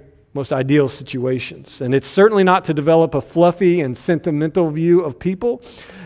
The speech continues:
that doesn't actually face reality. The gospel answer is actually to be ready to forgive others and to seek forgiveness from others, to always be ready, as hard as that is.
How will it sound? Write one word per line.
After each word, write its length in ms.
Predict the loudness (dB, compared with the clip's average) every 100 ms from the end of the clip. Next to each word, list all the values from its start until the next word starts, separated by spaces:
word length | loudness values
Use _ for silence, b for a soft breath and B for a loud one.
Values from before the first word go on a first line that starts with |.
| -8
that 160 | -2
doesn't 320 | 4 4 4 2
actually 440 | 0 0 -2 -4
face 420 | 0 0 0 -4
reality. 480 | -2 2 4 4 2
The 100 | -2
gospel 560 | 2 2 2 0 -4 0
answer 420 | 0 0 0 -2
is 140 | 0
actually 400 | 2 0 0 -4 -2
to 120 | 0
be 160 | 0
ready 380 | 2 2 2 2
to 180 | 0 -8
forgive 480 | -8 -4 0 2 2
others 500 | 0 0 -2 -4 -10 B B -8
and 140 | -4
to 80 | -4
seek 340 | -2 0 0
forgiveness 580 | -2 -4 -2 -2 -4 -8
from 300 | -6 -2 -2
others, 520 | -4 -6 -8 -12 -18 _ B B -6
to 80 | 0
always 520 | 6 8 8 4 0
be 160 | -2 -2
ready, 500 | -2 -4 -6 -10 -16 b b -16
as 100 | -8
hard 280 | -2 -2
as 100 | -2
that 180 | -4 -6
is. 460 | -6 -12 -20 -20